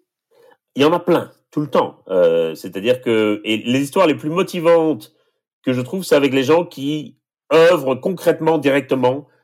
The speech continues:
à la transition. Avec des ouvriers du bâtiment qui vont aller mettre des panneaux solaires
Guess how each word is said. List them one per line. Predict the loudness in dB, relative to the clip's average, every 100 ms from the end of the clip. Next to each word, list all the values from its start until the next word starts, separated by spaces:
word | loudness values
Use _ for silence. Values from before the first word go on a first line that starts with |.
| _ _
à | 0
la | 0
transition. | 0 -4 -6 -10 -4
Avec | 0 0 0
des | 0 -2
ouvriers | 0 2 2
du | 0
bâtiment | -2 -2 0 2 0 -2
qui | -4 0
vont |
aller | 2 2
mettre | 0
des | -2
panneaux | -2 -4
solaires | -4 0 4 4 2